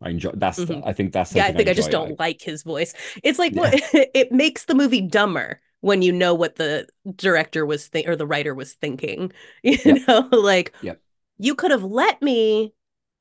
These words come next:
Speaker 2: make my own interpretation, and it would have been a lot smarter than what you
Speaker 1: Yes.
Speaker 2: just said.
Speaker 1: You could easily cut the three or four shots where he breaks the fourth wall, and
Speaker 2: Right.
Speaker 1: the film would be possibly better for it, or at least,
Speaker 2: Yeah, I think
Speaker 1: you
Speaker 2: it
Speaker 1: know.
Speaker 2: would be, in my
Speaker 1: Hmm.
Speaker 2: opinion, you know.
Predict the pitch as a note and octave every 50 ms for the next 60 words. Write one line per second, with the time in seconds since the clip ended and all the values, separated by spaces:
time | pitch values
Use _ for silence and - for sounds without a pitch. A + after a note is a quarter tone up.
0 | _ _ F3 E3 F#3+ A3 A#3 A#3 A3+ G#3+ F#3+ F3+ F3 F3+ A#3+ C#4+ D4+ C#4+ A3 F3
1 | E3+ - E3 C3+ - - B2 - - E3+ - - - - - G2 G#2 - F#3 F#3
2 | _ - - _ _ _ _ _ _ _ _ - F#3 F3+ E3+ - F#3+ G#3 G#3 F#3
3 | D#3+ G3 E3 D#3 D3 C#3 F3 G3 A3+ A3 - - - A3+ G#3+ G#3+ G#3 F#3+ F3 D#3
4 | C#3+ C#3+ - - F3 F3 E3+ E3+ D#3+ D#3 D3+ D3 E3 G3+ G#3 F3+ D#3+ D#3 C3 -
5 | - - - - - - - A#2+ A2+ A2+ G#2+ - A2+ G2+ - - C3 B2+ C3 C3
6 | A2 A#2+ G#2+ G#2 - - - - G2 - - - - - F#2+ F#2+ F2+ - - A2+
7 | G2+ G2 F2 - - F2+ E2+ - - - F2+ D#2 - - - - E2+ E2+ F2+ E2+
8 | E2 E2+ E2+ D#2+ C#2 F2+ E2+ D#2+ - - - - E2+ D#2 - E2+ D#2+ D#2 C#2+ C#2+
9 | C#2 - - E2+ D#2 D2+ D#2 D2+ - C#3+ D3+ D3 - - F2 D#2+ D#2 D2+ - E2
10 | D#2+ C#2 - _ _ _ _ _ _ _ _ _ - F2+ - - C#2 D2+ D2+ -
11 | - - - - - A#1 - - - - E2+ E2 - - D#3+ D3 B2 B2+ D#3+ F#3
12 | E3+ D#3 - E3 C3+ - - C3 B2+ C3+ - - - - - - G#3+ G3+ G#3+ G#3
13 | G#3 G3+ F#3 E3+ E3 D3+ D3 D3 - - - - - - F3 F#3 - _ _ -
14 | E3+ C#3 A#2+ - - - - -